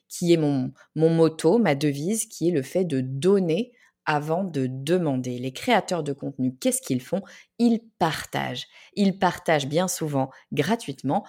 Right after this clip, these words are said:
Ils partagent leurs connaissances, leurs savoirs, leurs expériences, peu importe d'ailleurs, mais ils partagent, ils donnent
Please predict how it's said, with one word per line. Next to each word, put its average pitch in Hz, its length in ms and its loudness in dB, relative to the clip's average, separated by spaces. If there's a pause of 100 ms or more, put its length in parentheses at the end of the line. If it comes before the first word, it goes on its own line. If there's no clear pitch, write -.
(220)
Ils 233 140 2
partagent 180 540 -4
leurs 131 340 -4
connaissances, 170 680 0
leurs 160 200 -2
savoirs, 143 600 2
leurs 135 340 -2
expériences, 170 760 -2 (320)
peu 180 140 -2
importe 139 480 -2
d'ailleurs, 135 460 0 (280)
mais 214 460 2
ils 262 220 2
partagent, 208 420 -2
ils 143 220 -2
donnent 180 340 4